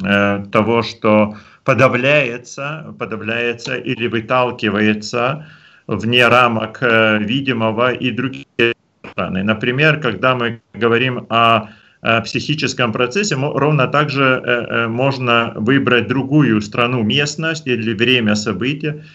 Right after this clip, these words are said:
и там, э, и, и, и, и сделать некоторую разборку. Например, если б-, бы мы говорили только о прошлом и настоящем, то, э, э, вот, э, э,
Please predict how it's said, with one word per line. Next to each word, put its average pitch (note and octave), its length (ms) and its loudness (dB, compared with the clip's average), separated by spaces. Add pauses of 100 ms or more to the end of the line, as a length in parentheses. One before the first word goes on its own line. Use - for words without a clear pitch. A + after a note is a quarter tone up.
(380)
и B2 480 2
там, C3 380 2
э, B2 280 0
и, A#2 200 -4
и, B2 200 -2
и, A#2+ 500 -4
и - 20 2
сделать B2 400 0
некоторую A#2 460 0
разборку. A#2 580 0
Например, A2+ 540 2
если A#2+ 340 0
б-, F#2+ 220 -8
бы A2+ 260 0
мы A#2+ 260 0
говорили A2+ 600 2
только A2 380 0
о G2+ 60 0
прошлом A2+ 580 -2
и A2+ 80 0
настоящем, A2+ 1000 0 (440)
то, B2 360 2
э, A2+ 180 -2 (220)
э, A2 260 2
вот, G#2+ 460 -2
э, B2+ 40 0
э, A2 560 0